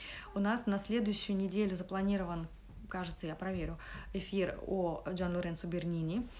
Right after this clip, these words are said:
о скульптуре эпохи барокко. Вернемся с вами в эпоху, когда, э, в общем-то, еще даже жив был и, и, и,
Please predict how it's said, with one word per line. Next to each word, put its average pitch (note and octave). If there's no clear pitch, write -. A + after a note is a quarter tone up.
о F3
скульптуре G3+
эпохи F3+
барокко. F3
Вернемся F#3
с -
вами F3+
в E3
эпоху, E3+
когда, D#3
э, D#3
в D#3+
общем-то, -
еще D#3
даже E3+
жив F3
был E3
и, -
и, D#3+
и, D#3+